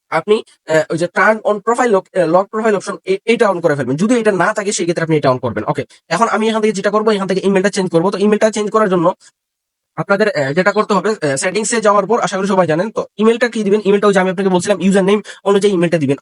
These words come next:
আপনি র‍্যান্ডম কোনো এখান থেকে টেম্প ইমেল দিতে যাবেন না। র‍্যান্ডম টেম্প ইমেল দিতে গেলে আপনার, আহ, ইয়ে হয়ে যাবে, অ্যাকাউন্টটা সাসপেন্ড হওয়ার চান্স বেশি থাকে। তো এখান থেকে ইমেল কোনটা দিবেন? ইমেলটা দেওয়ার জন্য আপনি যেটা, আহ, করবেন, ওই যে আপনি যে, আহ, ওয়েবসাইট থেকে নাম যেটা নিয়েছিলেন, ওই ওয়েবসাইটের মধ্যে এখানে দেখুন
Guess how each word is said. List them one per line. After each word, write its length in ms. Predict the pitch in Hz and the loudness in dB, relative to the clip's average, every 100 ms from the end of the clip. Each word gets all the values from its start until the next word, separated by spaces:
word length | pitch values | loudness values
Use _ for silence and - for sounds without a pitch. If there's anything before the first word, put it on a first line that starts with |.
| _ | _
আপনি 240 | 165 214 | -4 0
র‍্যান্ডম 320 | 202 190 196 208 | 2 2 0 -2
কোনো 220 | 226 233 | 2 2
এখান 220 | 190 190 | 2 -2
থেকে 120 | 190 | -2
টেম্প 240 | 190 190 190 | 0 -2 0
ইমেল 180 | 190 | -2
দিতে 200 | 185 202 | 0 0
যাবেন 220 | 196 139 143 | 0 0 -2
না। 80 | |
র‍্যান্ডম 520 | 180 - _ 165 175 190 | -4 -6 _ -2 0 0
টেম্প 180 | 208 | 0
ইমেল 140 | 202 208 | 2 2
দিতে 180 | 196 208 | 2 2
গেলে 140 | 226 | 2
আপনার, 200 | 180 175 | 0 -2
আহ, 280 | 160 165 135 - | 0 0 -2 0
ইয়ে 140 | 185 | 0
হয়ে 140 | 175 | 2
যাবে, 120 | 143 170 | 2 2
অ্যাকাউন্টটা 220 | 160 170 | 0 -4
সাসপেন্ড 300 | 175 190 190 | -4 0 2
হওয়ার 120 | 185 | 2
চান্স 240 | 175 170 | 0 -4
বেশি 160 | 170 170 | -4 -4
থাকে। 200 | 131 101 - - - | -4 -8 -16 -20 0
তো 80 | |
এখান 180 | 220 220 | 2 2
থেকে 160 | 226 220 | 0 0
ইমেল 160 | 214 | -2
কোনটা 200 | 220 220 | -2 -2
দিবেন? 180 | - 196 202 | 0 0 2
ইমেলটা 260 | 208 208 | 0 2
দেওয়ার 160 | 220 220 | 0 0
জন্য 140 | 208 | 0
আপনি 160 | 165 180 | 0 0
যেটা, 180 | 185 190 | 0 0
আহ, 180 | 156 | 0
করবেন, 300 | 147 190 165 160 | -2 0 -2 -2
ওই 120 | 208 | 0
যে 140 | 226 233 | 2 2
আপনি 180 | 190 185 | 0 -2
যে, 220 | 196 196 | 0 0
আহ, 460 | - - _ 143 | -6 -18 _ 0
ওয়েবসাইট 260 | 165 185 208 | 0 0 0
থেকে 120 | 208 | 0
নাম 260 | 196 160 214 | 2 0 0
যেটা 140 | 226 | -2
নিয়েছিলেন, 360 | 208 175 180 165 | 0 -2 0 -4
ওই 60 | 196 | 0
ওয়েবসাইটের 440 | 196 202 220 214 | 0 0 0 -2
মধ্যে 320 | 214 220 175 180 | 2 0 0 -2
এখানে 200 | 196 202 | 0 0
দেখুন 260 | 185 208 | 0 0